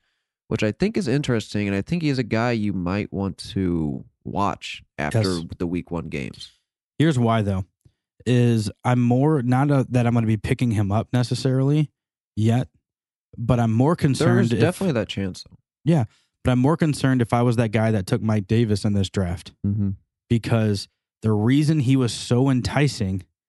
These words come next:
Speaker 2: is 'cause he had no one there.
Speaker 1: Yeah.
Speaker 2: It was literally just him.
Speaker 1: Yep.
Speaker 2: Now they bring in Wayne Gallman, who is a capable back.
Speaker 1: Mm-hmm.
Speaker 2: He's gonna take touches.
Speaker 1: Oh, yeah.
Speaker 2: And so, m-, if you spent that fifth round pick on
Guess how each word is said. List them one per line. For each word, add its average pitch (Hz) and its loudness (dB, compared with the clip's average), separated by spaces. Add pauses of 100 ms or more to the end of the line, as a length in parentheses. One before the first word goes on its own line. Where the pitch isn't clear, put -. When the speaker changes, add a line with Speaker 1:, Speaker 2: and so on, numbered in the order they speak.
(580)
Speaker 2:
is 113 -2
'cause 113 -2
he 131 2
had 113 0
no 113 4
one 113 2
there. 90 -6 (160)
Speaker 1:
Yeah. 95 0 (920)
Speaker 2:
It 135 2
was 110 0
literally 127 2
just 107 -2
him. 95 -4 (240)
Speaker 1:
Yep. - -2 (300)
Speaker 2:
Now 120 2
they 143 2
bring 139 2
in 127 2
Wayne 120 2
Gallman, 117 2 (240)
who 120 2
is 123 2
a 123 0
capable 131 2
back. 107 -2 (400)
Speaker 1:
Mm-hmm. 117 0 (280)
Speaker 2:
He's 131 4
gonna 123 0
take 104 -2
touches. - -4
Speaker 1:
Oh, 123 0
yeah. 104 0 (300)
Speaker 2:
And 117 -2
so, 110 0 (100)
m-, 113 -6
if 107 -2
you 139 2
spent 135 -2
that 131 0
fifth 135 -2
round 123 0
pick 135 0
on 110 0